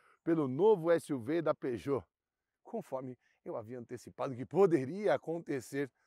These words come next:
no lançamento. Bom, aqui a gente vai abordar como que é a convivência, o quanto ele anda, o quanto ele bebe nos meus testes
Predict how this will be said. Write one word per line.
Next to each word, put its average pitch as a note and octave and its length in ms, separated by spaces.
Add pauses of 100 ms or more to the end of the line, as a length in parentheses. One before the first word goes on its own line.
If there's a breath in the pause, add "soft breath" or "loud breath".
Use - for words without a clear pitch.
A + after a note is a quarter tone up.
(300)
no C3+ 320
lançamento. A#2+ 840
Bom, F3 180 (360)
aqui F3+ 340 (160)
a D#3+ 60
gente D#3+ 100
vai E3+ 100
abordar D#3+ 480
como A#3 320
que F#3+ 200
é F#3 40
a F3+ 60
convivência, E3+ 640 (240 soft breath)
o F#3+ 160
quanto G#3+ 240
ele G3+ 220
anda, G3+ 260
o D#3+ 160
quanto A#3 380
ele A3 100
bebe F#3+ 300
nos A#3+ 320
meus A#3 280
testes F#3+ 560